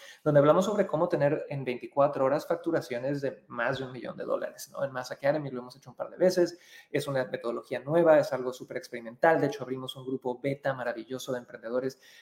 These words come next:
que van a venir a Nueva York a, a trabajar en, en tener sus días de siete cifras conmigo, lo cual va a ser una belleza. Pero fue bien interesante cómo hubo muchas reacciones, ¿no? La realidad es que después de, de, hice una oferta en ese workshop y después de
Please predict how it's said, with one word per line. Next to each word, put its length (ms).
que 80
van 120
a 40
venir 160
a 40
Nueva 200
York 320
a, 200
a 80
trabajar 440
en, 220
en 220
tener 260
sus 200
días 160
de 60
siete 240
cifras 320
conmigo, 400
lo 160
cual 140
va 60
a 20
ser 140
una 100
belleza. 540
Pero 600
fue 240
bien 260
interesante 720
cómo 460
hubo 220
muchas 360
reacciones, 640
¿no? 260
La 140
realidad 380
es 120
que 100
después 400
de, 160
de, 420
hice 200
una 120
oferta 340
en 80
ese 140
workshop 460
y 40
después 380
de 240